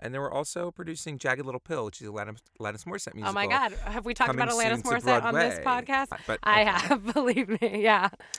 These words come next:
Speaker 1: So those are just some things in the hopper right now. There's so, there's so much great stuff to see right now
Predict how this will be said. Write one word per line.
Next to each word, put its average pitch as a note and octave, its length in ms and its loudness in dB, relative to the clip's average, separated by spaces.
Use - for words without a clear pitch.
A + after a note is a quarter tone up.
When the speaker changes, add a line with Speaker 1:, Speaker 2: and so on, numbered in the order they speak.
Speaker 1:
So - 180 -6
those C3 220 -2
are C3+ 40 -12
just B2 160 -10
some B2+ 140 -8
things A2 240 -8
in A2+ 60 -10
the G#2+ 80 -10
hopper G#2 320 -6
right G2 180 -8
now. F#2 240 -8
There's D#3+ 180 -6
so, F#3+ 300 4
there's F3+ 180 0
so F#3+ 140 0
much F#3+ 180 -4
great D3+ 200 -2
stuff - 160 -8
to - 80 -10
see - 160 -8
right C3 160 -4
now C3 240 0